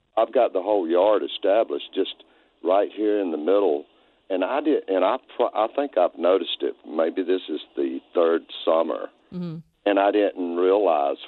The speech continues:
Speaker 1: what it was, and now it has really gotten, it's probably about eight foot long and about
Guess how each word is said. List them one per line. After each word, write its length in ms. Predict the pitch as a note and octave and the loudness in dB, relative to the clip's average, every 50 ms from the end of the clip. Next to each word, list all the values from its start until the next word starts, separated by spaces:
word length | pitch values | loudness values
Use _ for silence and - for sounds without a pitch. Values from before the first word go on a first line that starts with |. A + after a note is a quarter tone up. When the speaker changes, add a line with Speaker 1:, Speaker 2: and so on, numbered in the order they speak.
| - | -10
Speaker 1:
what 220 | - E2+ E2 D#2 D2+ | -4 -2 -2 0 0
it 120 | - - | -2 -2
was, 360 | - D2+ F2+ G2+ G2+ F#2+ E2 - - | -2 0 2 4 4 2 0 0 -4
and 200 | D2+ C#2 C2+ C#2 | -8 -8 -6 -4
now 460 | D2+ E2+ F#2+ G#2+ G2+ E2 C2+ C#2 C2+ - _ _ _ _ _ _ _ _ _ _ - | -2 -2 0 0 0 -2 -2 -4 -6 -10 _ _ _ _ _ _ _ _ _ _ -2
it 140 | E2+ G#2 G#2+ | 0 0 0
has 220 | G2 D2+ C#2 C2 - C2+ | 0 -2 -4 -4 -6 -10
really 380 | C2+ C2+ D2+ E2 F2 E2+ D2 C#2+ | -6 -2 0 0 0 0 -2 -2
gotten, 400 | D2+ D2+ D2+ - C2+ B1+ A#1+ - _ _ _ _ _ _ | -2 -2 -2 -4 -8 -12 -16 -18 _ _ _ _ _ _
it's 200 | F2 G2+ A2 - - - | -2 -2 -2 -2 -8 -4
probably 380 | - G#2 G2 G2 F#2+ F#2 D2 D2 | 0 0 0 0 0 -2 -2 -2
about 380 | C2 D2 C#2+ C#2 C#2 C2+ - - _ _ _ _ _ _ _ _ _ _ _ _ - | -2 -2 -2 -2 -2 -4 -6 -8 _ _ _ _ _ _ _ _ _ _ _ _ -4
eight 220 | E2 F2+ F#2 F2+ - - - | -2 -2 -2 -4 -6 -4 -2
foot 180 | F#2 E2+ - | -2 0 0
long 380 | - E2+ F2 F2 F2 F2+ F2 E2+ | -2 -2 0 2 2 0 0 0
and 80 | D#2+ | -2
about 260 | D2+ C#2 D#2+ D#2 - | -4 -4 -4 -6 -6